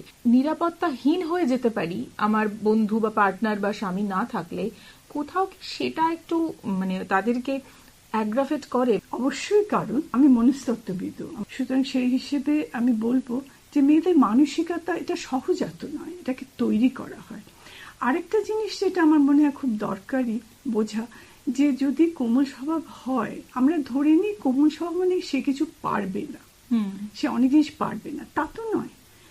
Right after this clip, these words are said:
Speaker 2: কোমল স্বভাব হয়েও মেয়েরা আমরা দেখি যথেষ্ট এফিশিয়েন্ট,
Speaker 1: হুম, হুম।
Speaker 2: যথেষ্ট কিছু করতে পারে। তাকে স-, ধরে নেওয়া হচ্ছে আমাদের সমাজের যেভাবে আমরা কাঠামোটা তৈরি করেছি, আমরা বলি কোমল হলে তুমি কিছু পারবে না। কেন পারবে না?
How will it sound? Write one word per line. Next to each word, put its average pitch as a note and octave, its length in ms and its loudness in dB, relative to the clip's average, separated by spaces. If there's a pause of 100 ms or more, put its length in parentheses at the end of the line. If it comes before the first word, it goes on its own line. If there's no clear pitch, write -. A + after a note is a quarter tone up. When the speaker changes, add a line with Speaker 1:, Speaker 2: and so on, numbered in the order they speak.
(160)
Speaker 2:
কোমল D4+ 260 6
স্বভাব E4+ 420 -2
হয়েও F4 560 2
মেয়েরা C#4 340 4
আমরা C4 240 4
দেখি B3 280 -2
যথেষ্ট A3+ 480 -4
এফিশিয়েন্ট, A#3 600 -2 (100)
Speaker 1:
হুম, A#3 100 4
হুম। G3+ 120 -4
Speaker 2:
যথেষ্ট A3 460 0
কিছু G3 240 -8
করতে A3 400 -2
পারে। D4+ 380 -2 (520)
তাকে D4+ 260 -4
স-, - 200 -8 (600)
ধরে C#4+ 240 2
নেওয়া E4+ 240 4
হচ্ছে E4+ 360 -4
আমাদের A#3 320 0
সমাজের A#3 520 -2
যেভাবে B3 420 -2
আমরা A#3+ 200 -2
কাঠামোটা A#3+ 640 -4
তৈরি G#3+ 280 -2
করেছি, D4 520 -2 (480)
আমরা B3+ 280 4
বলি F4+ 180 2 (100)
কোমল C4 360 6
হলে F4 260 0
তুমি B3+ 240 2
কিছু C4+ 300 -2
পারবে - 460 -12
না। A#3 60 -18 (220)
কেন A4+ 280 -4
পারবে - 320 -8
না? - 180 -12